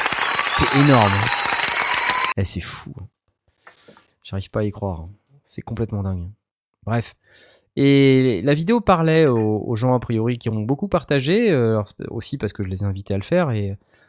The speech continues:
moi, ça me fait plaisir de voir que les gens partagent leurs expériences, euh, et que, globalement, on a très peu de haters aussi. Ça, c'est génial sur cette communauté. On vous remercie très, très fort pour, euh, votre participation hy-,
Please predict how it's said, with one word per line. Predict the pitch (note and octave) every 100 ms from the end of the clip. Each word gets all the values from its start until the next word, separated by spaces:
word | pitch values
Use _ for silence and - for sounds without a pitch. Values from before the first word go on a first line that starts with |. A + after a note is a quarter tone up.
| _ -
moi, | C#3+
ça | D#3+
me | D3
fait | E3
plaisir | F3+ F#3 G#3
de | E3
voir | C#3+ D3+
que | C3
les | A#2
gens | A#2 C#3+
partagent | B2+ - C3
leurs | A#2+ A2+
expériences, | A2+ - A#2 C3 C#3 C#3 - G#2+
euh, | G#2 G#2
et | G2+
que, | - G2+ G2 - _ _ _ _
globalement, | F#3 F#3 E3+ E3+ F#3+ A#3+ - - _ _ _ _ _ -
on | C3+
a | B2+ B2 _ _
très | - - B3
peu | F3
de | C3+ A2
haters | G#2 - G2+ F#2
aussi. | F2+ -
Ça, | - A#2+
c'est | -
génial | F#2 G2 F2+ F#2+ G2 F#2+ _
sur | - -
cette | - F#2
communauté. | - F#2 F2+ F2+ A2+ -
On | G#2
vous | A2
remercie | A#2 B2 - C3
très, | - E3+
très | - D#3
fort | D#3+ E3 D3+ _ _ _ _ _ _
pour, | - B2 A#2
euh, | A#2 A2+
votre | A#2+ -
participation | B2 - C3+ C3+ B2+ C3 -
hy-, | E3